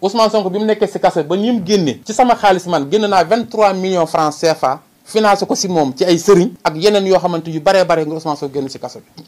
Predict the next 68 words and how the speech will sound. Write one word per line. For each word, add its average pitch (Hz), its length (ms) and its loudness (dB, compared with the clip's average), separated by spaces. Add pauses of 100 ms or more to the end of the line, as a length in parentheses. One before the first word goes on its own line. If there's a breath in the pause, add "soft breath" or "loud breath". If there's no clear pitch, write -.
(120)
Avocat 240 440 6
yi 127 200 -2
am 220 120 6
na 262 60 2
si 214 100 -6
benn 226 220 2
dossier 220 240 2
boo 190 140 4
xamante 180 380 0
ni 151 220 -2
ci 208 120 -8
ñi 233 120 0
ñu 233 160 -2
jàppoon 226 300 2
nekk 202 180 0
njaareem 151 440 2 (480)
def 247 220 2
nañ 247 160 2
si 233 60 -6
loo 214 140 2
xam 202 160 2
ne 165 40 -6
bu 202 100 0
ma 247 120 2
ko 220 120 2
waxoon 202 260 4
tey - 180 0
jii 165 140 -8
avocat 196 320 4
bi 170 80 -8
duñ 175 80 -6
ko 170 100 -2
radier 165 260 0
ci 165 100 -12
baro 147 240 0
bi. 120 100 -14 (240)
Mais 175 220 0
problème 226 340 0
bi 196 160 -4 (140)
am 156 220 2
man 175 140 0
ak 180 100 -4
Ousmane 151 280 0
Sonko 127 400 -8
bokk 220 260 2
na 180 100 0
ci 123 200 -12
lii 185 300 -2
mu 240 120 2
def 196 220 2
ma 143 100 -8
te 180 100 0
nga 175 80 -2
xamante 185 300 -2
ni 165 140 -4
moo 190 320 0
gën 220 160 0
a - 20 0
yées 196 400 0
li 196 80 -4
ma 196 80 0
Macky 185 180 0
Sall 147 200 2
def, 165 240 -4
kon 185 160 -2
damaa 214 280 2
jàpp 196 240 0
ni 165 180 -6